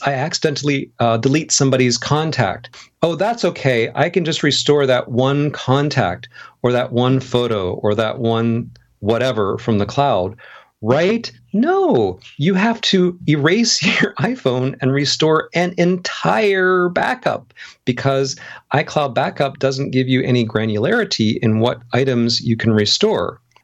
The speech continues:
And then there are people who are like, "Oh, well, if there's this thing called iCloud Backup, then I ought to be able to use that to back up my Mac too." But you can't. You used to be able to do that in the old days with iDisk, but you can't back up your Mac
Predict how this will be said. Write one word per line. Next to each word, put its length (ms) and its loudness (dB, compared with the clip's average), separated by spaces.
And 180 2
then 200 2
there 100 4
are 100 0
people 320 0
who 140 2
are 100 2
like, 320 0
"Oh, 480 0
well, 320 0
if 200 0
there's 340 -2
this 200 0
thing 200 0
called 240 -2
iCloud 520 -2
Backup, 480 0
then 140 0
I 160 0
ought 220 -2
to 60 -14
be 120 2
able 180 2
to 160 -2
use 300 -2
that 240 -2
to 100 -8
back 300 0
up 180 -2
my 220 2
Mac 640 0
too." 420 -2
But 360 -2
you 200 0
can't. 580 -4
You 80 -2
used 300 -2
to 60 -10
be 100 2
able 160 0
to 80 -4
do 40 2
that 180 2
in 60 -2
the 60 2
old 240 2
days 260 0
with 180 0
iDisk, 520 0
but 80 -6
you 100 2
can't 380 -2
back 280 0
up 220 0
your 160 2
Mac 440 -4